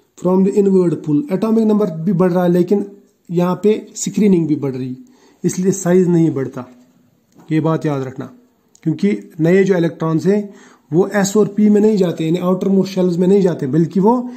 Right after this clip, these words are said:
inner shell में जाते हैं, inner डी सबशेल, inner डी सबशेल। उसके बाद में which of the following pairs of metals is purified by von Erkel method, तो उसके लिए जी-, zirconium और टाइटेनियम, ये आपको Google से भी मिल जाएगा, ठीक है।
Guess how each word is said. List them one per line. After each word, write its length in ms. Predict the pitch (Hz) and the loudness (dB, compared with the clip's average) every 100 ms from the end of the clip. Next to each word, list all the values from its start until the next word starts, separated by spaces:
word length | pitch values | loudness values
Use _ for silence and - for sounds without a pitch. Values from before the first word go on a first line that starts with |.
| - _ | -18 _
inner 220 | 214 226 214 | 0 2 0
shell 240 | - 175 | 0 0
में 160 | 165 151 | 2 0
जाते 320 | 143 135 147 | -2 -6 -6
हैं, 80 | 147 | -2
inner 300 | 175 180 165 | 2 2 2
डी 180 | 156 | 2
सबशेल, 520 | 156 - 139 - 135 120 | 0 -4 -8 -8 -10 -8
inner 220 | 160 160 156 | -4 -2 0
डी 180 | 147 | -2
सबशेल। 400 | 143 139 - - - _ _ _ _ - _ _ - | -2 -6 -12 -16 -18 _ _ _ _ -20 _ _ -4
उसके 200 | 190 233 | 0 0
बाद 180 | 226 226 | 0 0
में 100 | 208 | 2
which 240 | 247 247 | 2 2
of 120 | 240 | 0
the 140 | 190 233 | 2 0
following 480 | - 202 208 208 190 - | 0 2 4 2 2 2
pairs 300 | 208 202 - | 2 2 -4
of 140 | 170 | -2
metals 380 | 185 185 190 180 | 0 0 0 0
is 100 | 180 - - | -2 -4 0
purified 420 | 190 185 175 165 | 2 2 0 -2
by 100 | 175 | 0
von 300 | 165 175 170 | 0 2 2
Erkel 260 | 151 160 156 | 0 -2 -2
method, 240 | 143 147 | -2 -6
तो 60 | 175 | -6
उसके 220 | 165 - | -4 0
लिए 100 | 190 | 2
जी-, 420 | 165 120 165 196 196 - - _ 139 | 2 0 0 0 -2 -14 -20 _ 0
zirconium 460 | 185 190 196 185 | 0 2 2 2
और 220 | 185 175 - | 2 0 0
टाइटेनियम, 480 | 175 160 165 143 139 | 0 2 0 0 0
ये 80 | 151 | -4
आपको 240 | 147 160 | -4 -6
Google 300 | 139 147 139 | -2 0 -2
से 140 | - | -4
भी 60 | 143 | -4
मिल 180 | 151 139 | -2 -4
जाएगा, 220 | 127 120 | -6 -8
ठीक 200 | - 180 | -4 -4
है। 100 | 190 | -4